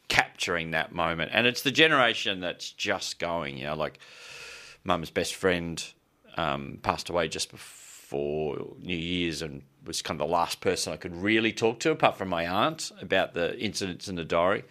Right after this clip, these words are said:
But I'm getting the generation just below it, you know, who are coming, or their elder, even their elder siblings, and it's been really lovely having old contacts, mum and dads, and their kids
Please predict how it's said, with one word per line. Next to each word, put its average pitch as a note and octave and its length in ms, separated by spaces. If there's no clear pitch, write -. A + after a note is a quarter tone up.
But B2 120
I'm C3 100
getting C#3 240
the A#2+ 80
generation G#2 560
just F2 220
below F2 320
it, - 120
you F2+ 80
know, E2+ 220
who E2+ 140
are D#2+ 40
coming, E2 480
or D2 240
their D#2+ 200
elder, E2 320
even E2 120
their D2 120
elder D2+ 200
siblings, D#2 760
and C#2+ 200
it's - 140
been F3 200
really G#2+ 220
lovely E2+ 280
having E2+ 360
old G#2+ 260
contacts, - 480
mum F2 180
and D#2 100
dads, D#2+ 320
and F2 120
their F2+ 180
kids - 580